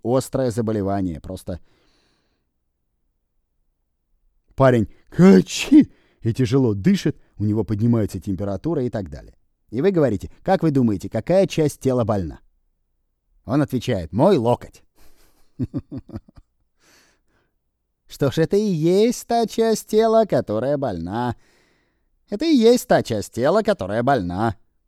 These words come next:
И команда Одитинга будет такой. Откуда вы могли бы общаться с каким-нибудь локтем?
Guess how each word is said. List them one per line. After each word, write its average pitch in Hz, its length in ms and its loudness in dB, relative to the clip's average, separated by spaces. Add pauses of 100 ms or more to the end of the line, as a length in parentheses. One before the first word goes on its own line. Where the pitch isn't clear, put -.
(760)
И 110 120 -8
команда 135 380 0
Одитинга 135 540 0
будет 135 260 -2
такой. 101 400 -4 (480)
Откуда 190 560 4
вы 156 100 6
могли 123 340 2
бы 107 100 -2
общаться 113 720 0
с - 140 -14
каким-нибудь 143 1120 0
локтем? 120 680 -2